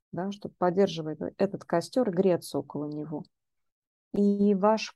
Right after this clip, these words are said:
вклад в качестве обратной связи, каких-то вопросов, размышлений, он очень ценен,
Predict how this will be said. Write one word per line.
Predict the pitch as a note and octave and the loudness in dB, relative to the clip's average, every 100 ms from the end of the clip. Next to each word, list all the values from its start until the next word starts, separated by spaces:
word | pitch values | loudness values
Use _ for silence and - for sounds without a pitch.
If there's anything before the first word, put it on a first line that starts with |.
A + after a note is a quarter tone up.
| - | -8
вклад | A3 A#3 C#4 C#4 | -2 0 0 -4
в | - | -6
качестве | F#3+ F#3+ F#3+ G3 - F3+ F3 F3 E3+ | -2 -2 -4 -12 -10 -6 -2 -2 -2
обратной | - E3+ G#3 A3+ A3 | -2 0 0 0 -4
связи, | G#3+ - F3+ E3 D#3+ - | -4 0 2 2 -2 -6
каких-то | D#3+ D3+ F3+ - F3+ | -8 -6 -6 -4 -2
вопросов, | F#3 - F3 D#3+ D#3 - D#3+ | -2 -2 -4 -2 -4 -10 -12
размышлений, | E3 E3 E3+ E3 G#3+ B3 C4 G#3+ | -10 -8 -8 -8 -2 0 0 -2
он | G3 G3 | -2 -2
очень | G3 - E3 | -4 -8 -10
ценен, | - F3 E3 F#3 A#3 | -6 -4 -4 -6 -8